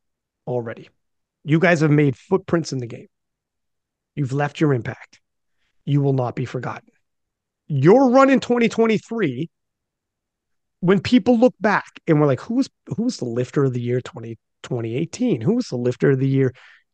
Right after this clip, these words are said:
They go through whatever. When they go to twenty twenty-three,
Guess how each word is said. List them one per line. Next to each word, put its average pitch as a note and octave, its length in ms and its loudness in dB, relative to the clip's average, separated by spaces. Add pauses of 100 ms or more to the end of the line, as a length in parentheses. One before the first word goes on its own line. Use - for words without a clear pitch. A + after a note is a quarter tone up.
(120)
They D3 100 0
go D#3 180 4
through D#3+ 220 2
whatever. B2+ 340 0
When C#3 280 -4
they D3+ 160 2
go D#3 260 2
to F#3+ 100 4
twenty F3+ 320 -2
twenty-three, E3+ 640 -6